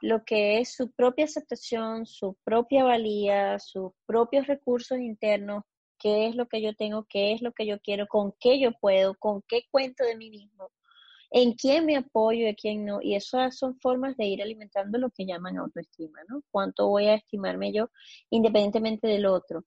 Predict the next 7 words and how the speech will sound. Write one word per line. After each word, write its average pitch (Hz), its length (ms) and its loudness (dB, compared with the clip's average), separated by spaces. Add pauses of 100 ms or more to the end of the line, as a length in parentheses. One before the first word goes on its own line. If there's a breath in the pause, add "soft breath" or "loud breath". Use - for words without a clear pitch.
(560 loud breath)
Y 226 140 4
esto 233 200 2
sí 269 240 2
es 285 280 2 (460)
exactamente 269 960 0
así, 254 520 -4
tanto 220 460 -4